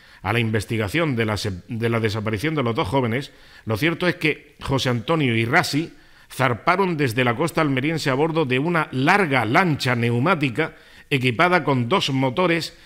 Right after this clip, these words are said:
de ciento cincuenta caballos cada uno. En un principio decían que iban a ir en la Quicksilver, en la, en la lanchita esta pequeña de cinco metros del Lora,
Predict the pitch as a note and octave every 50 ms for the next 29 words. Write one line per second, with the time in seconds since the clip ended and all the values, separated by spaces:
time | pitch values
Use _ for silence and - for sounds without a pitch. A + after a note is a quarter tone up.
0 | - - - A2+ C3 B2 - D#3+ F#3+ G#3 F#3+ - G3 - D#3+ D3 C3+ - D#3 F#3
1 | F#3+ - F#3 D#3 C#3 C3 C#3 E3 E3+ E3 C#3+ - - B2+ A#2+ G2+ A#2 E3+ G3 D#3+
2 | A2+ D2 - - - - _ _ _ - - - - C3 E3 F3 G#3+ G#3+ E3+ B2+
3 | G#3 F#3 F#3+ G3 F3 C#3+ A#2 D#3 F#3 F3+ C#3 - D3 D#3 E3+ F3 E3+ D#3+ D#3 D#3+
4 | F3 E3+ D3+ C#3 B2 A#2+ A2+ A2 D3 E3+ - E3 F3 D#3 C#3 D#3+ F#3 F#3+ D#3 C3
5 | A#2 A#2 A#2+ A2+ A2+ G#2 G#2 G#2 G2+ F#2+ F#2+ G2+ A2 A2 A2 A2+ A2+ G#2 - C#3
6 | C#3+ D3 D3+ C#3+ - D3+ C#3 D3 C#3+ E3+ D#3+ C3+ A#2+ A2+ G#2 - D3 D#3 D3+ D3+
7 | D#3 D#3 E3+ D#3+ B2 C3 D3 D3 B2+ C3 C3 C#3+ D3+ D3+ C3+ C#3+ E3 -